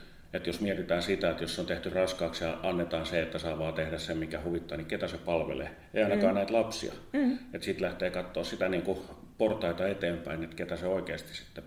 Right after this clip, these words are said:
Speaker 1: palvelee.
Speaker 2: Onks
Speaker 1: Ja
Speaker 2: tässä,
Speaker 1: miksi?
Speaker 2: onks tässä kyse niinku aikuisten, ö, siitä, että aikuiset ei kestä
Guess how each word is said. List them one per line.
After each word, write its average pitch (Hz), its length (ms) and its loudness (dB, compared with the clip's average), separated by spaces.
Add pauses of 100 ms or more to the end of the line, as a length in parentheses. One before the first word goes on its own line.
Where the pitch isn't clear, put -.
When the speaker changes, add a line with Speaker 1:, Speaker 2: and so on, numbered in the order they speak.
Speaker 1:
palvelee. 62 420 -2 (580)
Speaker 2:
Onks 226 140 0
Speaker 1:
Ja - 40 -4
Speaker 2:
tässä, 190 160 4
Speaker 1:
miksi? - 240 -4 (200)
Speaker 2:
onks 233 140 0
tässä 262 180 -2
kyse 233 220 4
niinku 185 300 2
aikuisten, 165 720 4 (640)
ö, 160 280 6
siitä, 226 300 6
että 160 180 0
aikuiset 160 500 4
ei 160 200 8
kestä 160 480 4